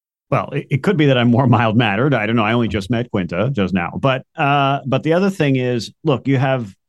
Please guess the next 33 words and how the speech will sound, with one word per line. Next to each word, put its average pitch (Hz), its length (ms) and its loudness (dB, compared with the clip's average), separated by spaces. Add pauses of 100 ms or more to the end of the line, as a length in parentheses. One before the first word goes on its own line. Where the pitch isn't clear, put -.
the, 120 280 -2
there's 120 240 0
the 123 100 0
hat 170 460 -2
of 131 400 0
being 135 520 0 (240)
a 131 60 -6
participant, - 880 -4
and 120 140 0
then 123 100 4
there's 110 180 0
the 110 120 -2
hat 127 420 -4
of 110 300 -2
being 110 400 0
the 101 180 -2
observer, 98 680 -2 (540)
right? 101 320 -4 (200)
So 104 80 -2
now 131 280 2
I'm 120 60 2
wearing 113 340 0
my 98 400 -4
observer 123 540 0
hat 92 400 -6 (840)
because 98 180 0
I 101 60 0
was 95 460 0
just - 260 -4
sitting 143 260 2
there 101 380 0
observing 123 680 0
today. 110 400 -4